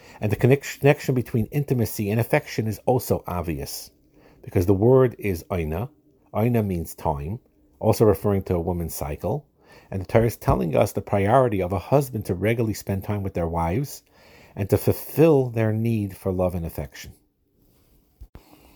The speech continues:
Now, all these Yesodot we said in the previous few Shiurim, the husband having these three P's, prestige, power, and pleasure, and the woman having these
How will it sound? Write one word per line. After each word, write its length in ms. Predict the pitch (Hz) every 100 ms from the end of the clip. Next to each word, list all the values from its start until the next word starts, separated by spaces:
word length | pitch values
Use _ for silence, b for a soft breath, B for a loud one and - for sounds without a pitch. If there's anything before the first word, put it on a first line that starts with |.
| B B B
Now, 160 | 110 110
all 260 | - 143 196
these 180 | 185
Yesodot 580 | 135 117 - 120 117 98
we 140 | 104 95
said 520 | - 104 85 69 - _ _ _
in 80 | 101
the 80 | 95
previous 420 | - 113 110 107
few 200 | - 104
Shiurim, 580 | - 95 98 98 69 69 - _ _ _ _ _ _ -
the 80 | 78
husband 340 | 117 101 113
having 400 | 85 104 104 104
these 420 | 92 95 95 90 - _ _ _ _ _
three 280 | - 110 98
P's, 560 | - 107 85 69 - _ _ _ _ _ _ _ b b b b b
prestige, 540 | 117 - 117 110 101 -
power, 320 | 107 104 98
and 140 | 92
pleasure, 420 | - 104 95 78 - _ - B B B
and 120 | - 92
the 80 |
woman 300 | 92 107 107
having 360 | 92 101 101 101
these 420 | 95 92 92 -